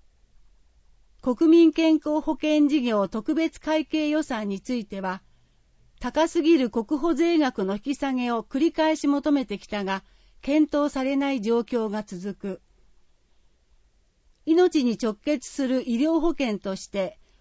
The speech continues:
応納負担を原則とし、市担当者の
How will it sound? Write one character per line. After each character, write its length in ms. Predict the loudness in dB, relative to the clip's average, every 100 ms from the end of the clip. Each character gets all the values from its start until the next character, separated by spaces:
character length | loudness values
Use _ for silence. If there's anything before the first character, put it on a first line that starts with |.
| -8
応 240 | 0 2 4
納 220 | 4 4
負 100 | 2
担 300 | 2 -2 0
を 140 | 0
原 220 | 0 0 0
則 260 | -4 -6
と 140 | -10 -10
し、 320 | -8 -10 -10 _ _ _ _
市 260 | -6 -2 -2
担 300 | 0 0 2
当 240 | 2 0
者 180 | 0 -4
の 240 | -4 -4